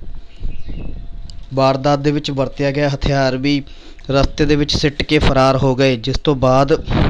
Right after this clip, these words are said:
ਘਟਨਾ ਦੀ ਸੂਚਨਾ ਪੁਲਿਸ ਨੂੰ ਦਿੱਤੀ ਗਈ ਅਤੇ ਪੁਲਿਸ ਦੇ ਆਲਾ ਅਧਿਕਾਰੀਆਂ ਵੱਲੋਂ ਮੌਕੇ 'ਤੇ ਪਹੁੰਚ ਕੇ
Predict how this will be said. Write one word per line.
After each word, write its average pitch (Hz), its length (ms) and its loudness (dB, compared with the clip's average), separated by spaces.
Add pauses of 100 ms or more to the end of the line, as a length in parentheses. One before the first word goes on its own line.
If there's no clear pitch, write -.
(1040)
ਘਟਨਾ 139 220 2
ਦੀ 147 80 0
ਸੂਚਨਾ 147 440 0
ਪੁਲਿਸ 139 360 0
ਨੂੰ 143 120 0
ਦਿੱਤੀ 135 280 -4
ਗਈ 143 120 2
ਅਤੇ 143 160 -2
ਪੁਲਿਸ 139 680 -2 (600)
ਦੇ 135 100 2
ਆਲਾ 139 240 4
ਅਧਿਕਾਰੀਆਂ 143 460 2
ਵੱਲੋਂ 135 220 4
ਮੌਕੇ 135 300 2
'ਤੇ 147 100 0
ਪਹੁੰਚ - 320 -2
ਕੇ 143 140 -2